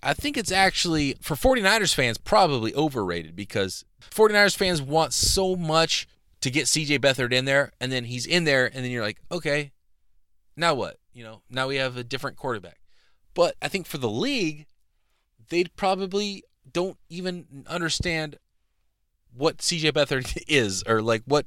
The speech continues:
it could possibly be. The, I think the league doesn't know a lot of things about the forty-niners. They're like, "Oh, it's an oh and six team. It's the worst team in the league." They don't understand that DeForest Buckner is one of the best interior defensive linemen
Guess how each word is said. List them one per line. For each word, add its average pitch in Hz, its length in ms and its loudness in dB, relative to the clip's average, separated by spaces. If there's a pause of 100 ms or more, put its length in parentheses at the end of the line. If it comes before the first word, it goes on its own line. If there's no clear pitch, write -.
(140)
it 143 140 -2
could 127 140 -4
possibly 117 420 2
be. 101 180 0 (300)
The, 139 200 0
I 151 60 6
think 196 200 -4
the 170 60 -2
league 151 380 0
doesn't 143 320 2
know 131 160 4
a - 20 4
lot 127 200 6
of 123 80 0
things 107 200 -4
about 98 200 0
the 95 60 -10
forty-niners. 90 440 -4
They're 110 120 0
like, 104 200 0
"Oh, 175 140 4
it's 113 100 -2
an 117 140 -4
oh 139 140 2
and 135 120 -4
six 143 180 -4
team. 170 200 -4
It's 110 80 -8
the 98 80 -4
worst 95 320 -4
team 113 160 -4
in 117 80 -4
the 131 60 -2
league." 151 200 -2 (360)
They 143 100 4
don't 185 200 2
understand 165 560 0
that 92 160 0 (840)
DeForest 139 380 2
Buckner 135 420 0
is 104 140 -10
one 127 160 -6
of 104 60 -6
the 98 120 -4 (300)
best 151 320 0
interior 131 480 -2
defensive 110 500 -8
linemen 104 440 -4